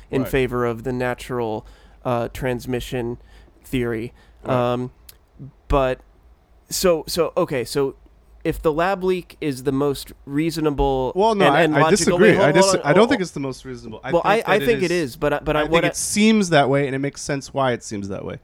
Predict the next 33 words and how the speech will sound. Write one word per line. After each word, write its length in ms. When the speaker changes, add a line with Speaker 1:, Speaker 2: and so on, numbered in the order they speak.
Speaker 1:
Okay, 360
Speaker 2:
But, 140
but 60
I 60
Speaker 1:
but 120
Speaker 2:
don't 180
think 180
it 80
is. 300
Speaker 1:
All 80
right. 280
Well, 280
you 180
can 300
go 180
on 140
more 180
about 260
that. 160
But 100
what 120
I'm 140
saying, 380
though, 160
is 100
that 120
you're, 200
you're 220
talking 420
about 280
these 220
people 340
who, 320